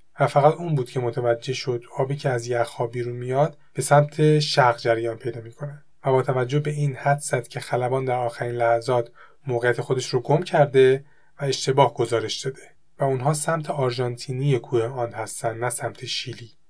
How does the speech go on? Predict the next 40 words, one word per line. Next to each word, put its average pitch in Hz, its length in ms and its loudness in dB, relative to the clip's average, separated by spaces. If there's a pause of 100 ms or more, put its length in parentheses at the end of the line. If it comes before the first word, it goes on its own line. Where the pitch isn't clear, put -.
این 180 180 -8
موضوع 165 480 0
بینش 143 480 0
یا 151 80 2
اینسایت 147 500 2
این 151 100 2
آدم 120 300 2
رو 110 80 -8
نشون 110 320 -10
می‌ده. 135 320 -14 (380)
اون 156 100 -2
تونست 151 280 2
از 143 180 2
محیط 143 280 0
اطلاعاتی 135 540 2
جمع 151 260 2
کنه 123 480 -2 (460)
و 127 440 2
یک 147 180 -2
بینش 131 300 -2
درست 123 380 0
ارائه 135 260 -6
بده. 135 220 -14 (380)
ویژگی‌های 143 680 2
دیگه‌ای 147 380 -2
مثل 151 300 0
انگیجمنت 131 680 -2
و 123 40 0
دیترمینیشن 120 840 -4
هم 139 400 0 (200)
به 131 120 8
وضوح 131 400 0
در 143 120 2
این 143 160 4
هفتاد - 400 -2
و 123 60 0
دو 120 180 0
روز 147 200 -2
دیده 120 280 -4
می‌شه 147 400 -8